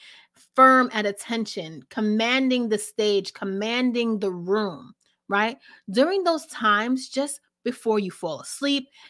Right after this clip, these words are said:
and just before getting out of bed, it's easy to use your imagination.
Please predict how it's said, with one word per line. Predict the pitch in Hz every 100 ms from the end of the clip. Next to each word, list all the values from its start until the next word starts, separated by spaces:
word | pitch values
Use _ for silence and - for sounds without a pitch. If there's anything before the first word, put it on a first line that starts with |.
| -
and | 202 196
just | 190 254 -
before | 262 247 214
getting | 196 196 180
out | 165
of | 160
bed, | 226 233 240 247 - - _
it's | 247 247 -
easy | 294 330 381 392
to | 370
use | 302 214 208 185
your | 196
imagination. | 190 180 175 165 180 196 - -